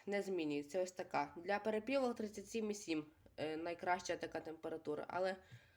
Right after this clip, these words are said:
можуть не догрітися гусячі яйця і курячі. Ось так. Е, гусячі яйця всі добрі, всі, е, десять яєць, які ми заклали, всі добрі яйця.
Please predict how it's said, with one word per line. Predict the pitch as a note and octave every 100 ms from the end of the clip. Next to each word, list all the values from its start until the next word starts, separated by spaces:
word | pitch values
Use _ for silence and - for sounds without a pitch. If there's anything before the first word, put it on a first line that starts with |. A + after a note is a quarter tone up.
| _ _ - - - -
можуть | F3 G3+ G3+ G3+
не | F3+
догрітися | F#3 G3 F#3+ F#3 F3+ E3+
гусячі | D3+ F#3+ A3 G#3+ G#3
яйця | G3 F#3+ - F#3 -
і | E3+ E3+ E3 D#3+
курячі. | - D3+ C#3 C#3 - - _ _ _
Ось | - F3+
так. | - C#3+ - - _ _ _ _ _ _ _ _ _ _ - _ _ -
Е, | - D#3+ D#3+ D#3+
гусячі | E3 A3+ G#3+ G#3 G#3
яйця | G3 F#3 F#3
всі | - G#3+
добрі, | F#3+ F3+ E3+ F3 G3
всі, | - F#3 F#3 -
е, | C3+ D#3 D#3 D#3 D#3+
десять | E3 F3+ F3 E3
яєць, | F3+ E3+ E3 D3+
які | E3+
ми | E3 D#3+
заклали, | E3+ F3+ G3 G#3+
всі | G#3 - -
добрі | - D3 D3 C#3+
яйця. | E3 F#3 F#3+ F#3